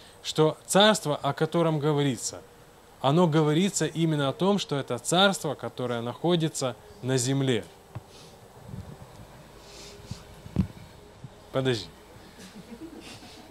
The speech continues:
А, что это царство, которое находится именно на земле.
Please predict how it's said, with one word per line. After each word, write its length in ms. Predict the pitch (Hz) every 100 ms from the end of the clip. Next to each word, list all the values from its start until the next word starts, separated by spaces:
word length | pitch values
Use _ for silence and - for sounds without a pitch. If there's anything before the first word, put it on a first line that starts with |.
| - - - -
А, 640 | 110 123 123 120 113 107 101 - - - - - - -
что 160 | -
это 160 | 156 156
царство, 480 | - 180 202 - 143
которое 380 | 135 156 151
находится 580 | 147 143 165 165 151 147
именно 400 | 127 151 156 147
на 140 | 143 131
земле. 420 | 143 139 120